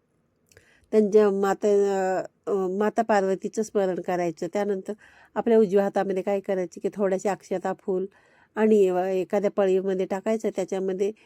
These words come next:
अ, आपल्याकडून हे जे करत असतो त्यावेळेस आपल्याकडून संकल्पसुद्धा होऊन जातो, त्यामुळे या ठिकाणी तुम्हाला वेगळा संकल्प करण्याची सुद्धा आवश्यकता नाही. त्यानंतर आता तुम्हाला कलश भरून घ्यायचा आहे. कलशासाठी तुम्ही जो तांब्या निवडलेला आहे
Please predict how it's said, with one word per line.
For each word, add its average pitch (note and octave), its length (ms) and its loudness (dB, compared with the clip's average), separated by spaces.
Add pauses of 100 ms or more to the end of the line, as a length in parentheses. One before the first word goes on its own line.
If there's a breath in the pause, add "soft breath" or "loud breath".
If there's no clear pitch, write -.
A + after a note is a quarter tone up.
(320 soft breath)
अ, - 40 -4
आपल्याकडून G3 920 0
हे G#3 260 2
जे G#3+ 140 0
करत G3+ 300 0
असतो G#3 220 -2
त्यावेळेस G3 300 0
आपल्याकडून G3+ 420 -2
संकल्पसुद्धा G3+ 880 -2
होऊन G#3 360 2
जातो, F#3+ 220 -4
त्यामुळे G3+ 300 -2
या G3 80 -2
ठिकाणी F#3+ 320 -4
तुम्हाला F#3+ 280 -6 (440 soft breath)
वेगळा G3+ 280 4
संकल्प G3 380 -4 (100)
करण्याची F#3 400 -4
सुद्धा F#3+ 320 -4
आवश्यकता G3 560 -2
नाही. E3+ 280 -2 (380 soft breath)
त्यानंतर A3+ 280 0
आता G#3+ 180 0
तुम्हाला G#3 340 -2
कलश G#3+ 340 0
भरून F#3+ 240 -2
घ्यायचा F3+ 320 -4
आहे. F3+ 60 -6
कलशासाठी A3 500 -4
तुम्ही A3 240 -4
जो G#3+ 120 0
तांब्या F#3+ 340 -2
निवडलेला F#3+ 420 -2
आहे G3 80 -4